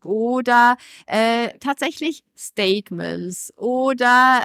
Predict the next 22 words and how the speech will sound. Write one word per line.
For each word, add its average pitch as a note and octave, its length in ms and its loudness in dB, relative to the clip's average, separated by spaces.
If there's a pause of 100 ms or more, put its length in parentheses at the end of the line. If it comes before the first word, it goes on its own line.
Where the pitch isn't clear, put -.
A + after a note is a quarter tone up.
(120)
ähm, A3+ 340 -2
oder C4+ 220 -2
wirklich C#4 220 -10
Denkanstöße A3 840 -4
oder B3+ 280 2 (120)
tapet C#4 420 -6
sozusagen A#3+ 480 -6
ja A#3+ 220 -4
wirklich D4+ 280 -6 (220)
Landschaften A#3+ 840 0
auf A3 380 -2
den G#3 240 -2
Boden F#3 400 -6 (240)
und A#3 220 2
nutzt D4+ 480 -2
die, C#4 180 0 (400)
um, E4+ 560 0 (180)
ähm, C4 440 0 (340)
innerhalb D#4 420 2
vom B3+ 260 -4
Workshop D4+ 560 2 (160)
tatsächlich C#4 720 -6